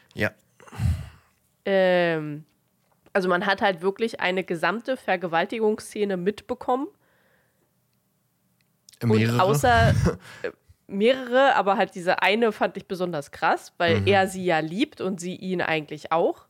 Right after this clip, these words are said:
Speaker 1: Mhm.
Speaker 2: Ähm, und das Einzige, was man dann halt mitbekommen hat, ist, dass sie sauer war und das war's. Also es ist nicht viel mehr passiert, außer dass sie sauer war.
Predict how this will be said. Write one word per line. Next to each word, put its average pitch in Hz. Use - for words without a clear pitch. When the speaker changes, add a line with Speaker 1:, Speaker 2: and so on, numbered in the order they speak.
Speaker 1:
Mhm. 104
Speaker 2:
Ähm, 185
und 190
das 196
Einzige, 202
was 196
man 190
dann 185
halt 180
mitbekommen 208
hat, 196
ist, -
dass 180
sie 170
sauer 170
war 262
und 196
das 180
war's. -
Also 180
es -
ist -
nicht 262
viel 262
mehr 226
passiert, 240
außer 220
dass 190
sie 180
sauer 185
war. 156